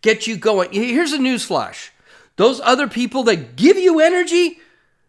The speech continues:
when you're in a relationship, that energy, that romance, that passion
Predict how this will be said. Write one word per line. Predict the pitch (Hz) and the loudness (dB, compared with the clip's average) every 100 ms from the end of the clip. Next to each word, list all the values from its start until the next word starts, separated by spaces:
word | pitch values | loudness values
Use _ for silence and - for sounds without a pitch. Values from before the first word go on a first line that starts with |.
| _ - | _ 2
when | 208 247 | 4 6
you're | 254 269 | 4 2
in | 247 302 | 0 0
a | |
relationship, | 294 254 240 247 285 - 262 - - 202 190 - 165 | 0 0 0 0 -2 -4 -8 -8 -4 -4 -4 -12 -4
that | 202 208 214 | -2 -2 -4
energy, | 220 254 208 185 | -4 -2 -4 -6
that | 156 165 180 | -6 -6 -2
romance, | 185 202 214 220 220 | 0 0 0 -2 -2
that | 175 139 - | -4 -4 -4
passion | 185 170 - 247 254 254 | -4 -4 -4 -8 -8 -10